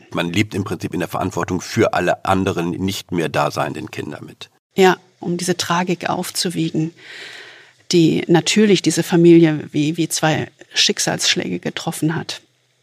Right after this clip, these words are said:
Speaker 2: Dieses Bild auf diese frühe Kindheit trifft auf Putin sehr gut zu. Ähm, mit dieser später paranoiden Veranlagung ist häufig eine extrem schwierige Kindheitserfahrung verbunden.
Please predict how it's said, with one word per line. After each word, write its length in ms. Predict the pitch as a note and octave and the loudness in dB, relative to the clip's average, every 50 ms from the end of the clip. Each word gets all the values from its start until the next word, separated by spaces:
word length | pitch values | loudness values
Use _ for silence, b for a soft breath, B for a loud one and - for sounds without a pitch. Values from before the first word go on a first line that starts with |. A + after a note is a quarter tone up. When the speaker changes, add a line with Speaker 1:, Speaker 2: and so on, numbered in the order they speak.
| _ _ _ _ _ _ - | _ _ _ _ _ _ -2
Speaker 2:
Dieses 300 | - F3+ F3 F3 E3 - | 0 2 4 4 2 0
Bild 560 | - _ - A#3 B3+ D4 E4+ A#3 - - - - - | -2 _ 4 6 6 6 6 6 4 0 -2 0 0
auf 200 | F3 F3 F3 - | 2 2 2 2
diese 280 | - F#3+ F3 E3+ D#3+ | 2 2 2 2 0
frühe 440 | - - - - A3+ B3 C4 A#3 G3+ | -2 -4 -2 0 2 2 2 2 0
Kindheit 500 | - - - A3+ A3+ A#3+ - G#3+ G3 - | -2 -2 -2 -2 -2 0 0 0 -2 -2
trifft 280 | - A3+ - - - - | -2 -6 -6 -6 -6 -6
auf 240 | F3 E3+ - - | -6 -8 -8 -12
Putin 480 | - - A#3+ C4+ - - - A3 G#3 F#3+ | -12 -8 -6 -6 -4 -2 0 0 2 2
sehr 180 | F#3+ F#3+ F3+ F3 | 2 2 0 0
gut 220 | F3+ - - - | -2 -4 -8 -6
zu. 480 | - - - F#3 D3 - - - - - _ - | -6 -4 -2 -2 -4 -4 -6 -10 -14 -14 _ -4
Ähm, 400 | - F3 F3 F3+ F3 F3 E3+ F3 - B B B B B B B B B B B B B | 0 0 2 2 2 0 -2 -4 -6 B B B B B B B B B B B B B
mit 220 | F3 F3 - - | 2 2 2 2
dieser 380 | F#3 F3 F3 D#3+ D3+ - - - _ _ _ _ _ _ - | 2 4 4 4 4 2 -2 -8 _ _ _ _ _ _ 0
später 840 | - - - G3 G3+ A#3 C4 - - A#3 G3 G3 F#3 F3+ F3+ - - _ _ _ _ _ _ _ | 0 2 4 6 6 6 4 4 2 2 4 4 4 4 2 -2 -8 _ _ _ _ _ _ _
paranoiden 600 | - G3+ F#3+ G3+ G3+ F#3+ F#3 F#3 F3 F#3 F3+ F#3 F3 | -4 -4 0 2 4 4 4 4 4 2 0 0 0
Veranlagung 960 | - - F3 - - G#3+ A#3+ B3+ G#3+ E3 E3+ E3+ D#3+ E3 F3 F#3 G3+ G#3 B B B B B B B B | 0 0 -2 -2 -2 -2 -2 2 2 2 2 2 0 0 0 -2 -2 -2 B B B B B B B B
ist 220 | - F#3 - - | -4 -2 -2 2
häufig 320 | G#3+ A#3 A#3 - G#3+ - | 2 2 2 2 0 0
eine 220 | A3+ F#3+ F#3+ F#3+ - | 2 2 4 4 2
extrem 400 | - - - - - G3+ G3 G3 | 0 -4 -4 -2 0 0 2 2
schwierige 500 | - - - G3 G3 - G3+ E3+ F3+ E3+ | 2 2 2 0 0 0 0 0 0 0
Kindheitserfahrung 960 | - - G3+ F#3 - F3+ F3+ E3 - - C#3+ - - D#3+ C3+ C#3 C#3 - - | 0 0 -2 -2 -2 -2 -4 -4 -4 -6 -8 -8 -6 -8 -6 -6 -6 -8 -10
verbunden. 720 | - - - - - - - - - - - - F3+ G3 | -10 -14 -14 -12 -12 -10 -10 -10 -12 -12 -12 -14 -14 -14